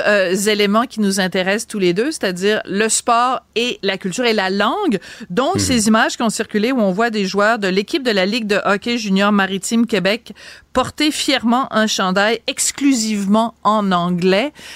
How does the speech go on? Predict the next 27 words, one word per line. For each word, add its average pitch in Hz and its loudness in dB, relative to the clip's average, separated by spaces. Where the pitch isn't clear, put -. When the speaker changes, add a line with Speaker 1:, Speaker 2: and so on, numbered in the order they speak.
Speaker 1:
avec 180 -2
marqué 214 -2
Playoff 202 0
puis 214 -6
le 180 0
nom 202 0
d'un 190 2
trophée 185 -2
en 214 2
anglais. 196 2
On 208 2
le 175 2
voit 190 2
en 190 2
ce 196 -2
moment, 202 2
euh, 175 2
à 190 0
l'écran. 202 -2
Euh, 202 2
Jean-François, 254 0
euh, 185 2
ton 285 0
point 254 -2
de 208 0
vue 214 -4
là-dessus ? 175 -4